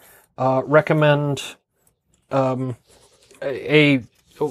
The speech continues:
a non-standard charity for us, but it's one that's, that's come to my attention twice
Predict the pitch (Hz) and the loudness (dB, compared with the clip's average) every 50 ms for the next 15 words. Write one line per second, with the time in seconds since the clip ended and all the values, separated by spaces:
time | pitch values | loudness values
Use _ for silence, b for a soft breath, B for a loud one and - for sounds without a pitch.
0 | 123 - - - 143 147 139 139 143 139 151 175 175 160 - - 190 190 185 185 | -8 -12 -8 -2 -2 0 0 0 0 0 0 0 -2 -2 0 0 2 2 2 0
1 | 170 156 - 190 196 208 202 170 147 131 - - 139 123 113 - - 139 120 120 | -2 2 4 4 6 6 6 4 2 0 2 2 2 2 0 -2 -6 -6 -6 -6
2 | - - 135 139 147 151 139 - - - - 127 135 127 - - - - 151 151 | -6 -4 -2 -2 -2 -2 -4 -6 -10 -12 -6 -4 -4 -4 -4 -8 -6 -4 -4 -2
3 | 151 147 151 156 151 139 - - 151 131 - 143 143 - - - - - 127 131 | -2 0 2 2 2 2 0 -2 -4 -4 -2 -4 -4 -4 -6 -12 -2 0 2 2
4 | 147 196 226 - - - - - | 2 0 -2 -6 -10 -16 -20 -20